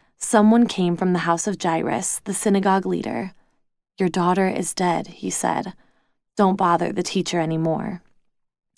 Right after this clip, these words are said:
Hearing this, Jesus said to Jairus,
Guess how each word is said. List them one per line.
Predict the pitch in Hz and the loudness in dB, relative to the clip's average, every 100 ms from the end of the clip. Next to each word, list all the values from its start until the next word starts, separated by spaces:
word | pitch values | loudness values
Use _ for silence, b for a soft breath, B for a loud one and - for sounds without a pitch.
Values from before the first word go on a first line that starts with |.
| _ _ _ - | _ _ _ -4
Hearing | 233 226 208 165 | 4 6 6 2
this, | 160 165 - - b b b _ | -2 -4 -8 -10 b b b _
Jesus | - 220 220 247 | 2 4 4 2
said | - 185 | 2 2
to | - | 0
Jairus, | 190 170 160 156 196 196 - | -2 0 0 -2 -4 -4 -8